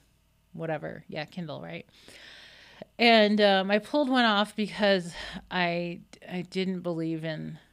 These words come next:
what, the book. But anyway, um, very easy. So this is the message today.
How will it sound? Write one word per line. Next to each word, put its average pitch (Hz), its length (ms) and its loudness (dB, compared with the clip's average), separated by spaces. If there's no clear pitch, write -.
what, 160 280 -6
the 175 80 -6
book. 143 340 -8
But 185 140 0
anyway, 175 340 -2
um, 165 640 -4
very 190 280 0
easy. 151 300 -10
So 220 260 -2
this 226 260 -2
is 240 180 -8
the 233 100 -6
message 254 420 -6
today. 165 300 -8